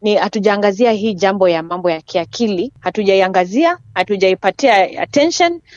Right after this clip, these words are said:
hatujaweka pesa kwa mambo ya kiakili kwa mahospitali zetu. Hatuna psychiatrist wa kutosha, na, mm, wale psychologist tuko nao pia hawatoshi, wale community health workers wa kufanya mambo ya kiakili pia ni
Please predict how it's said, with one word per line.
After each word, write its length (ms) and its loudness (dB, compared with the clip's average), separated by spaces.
hatujaweka 480 2
pesa 380 0
kwa 160 0
mambo 240 -2
ya 120 4
kiakili 480 -2
kwa 160 0
mahospitali 640 -2
zetu. 420 0
Hatuna 460 2
psychiatrist 680 0
wa 100 -2
kutosha, 640 -2
na, 500 0
mm, 400 -6
wale 200 4
psychologist 600 0
tuko 200 0
nao 260 2
pia 220 -4
hawatoshi, 800 -2
wale 200 2
community 520 0
health 220 -2
workers 400 0
wa 200 0
kufanya 360 -2
mambo 260 -4
ya 140 -2
kiakili 500 -2
pia 200 0
ni 180 -8